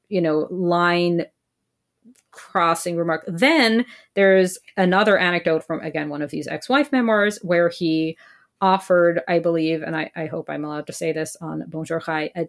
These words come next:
titty feel to, um, some other writer at that, I believe, elderly writer's birthday party.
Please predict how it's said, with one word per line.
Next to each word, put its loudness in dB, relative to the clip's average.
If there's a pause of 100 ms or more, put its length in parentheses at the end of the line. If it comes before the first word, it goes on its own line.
titty 2
feel -4 (340)
to, 0 (1040)
um, -2 (300)
some 0
other 4
writer 2
at -2
that, -2 (200)
I -8
believe, -4
elderly -4 (160)
writer's -6 (200)
birthday -2
party. -12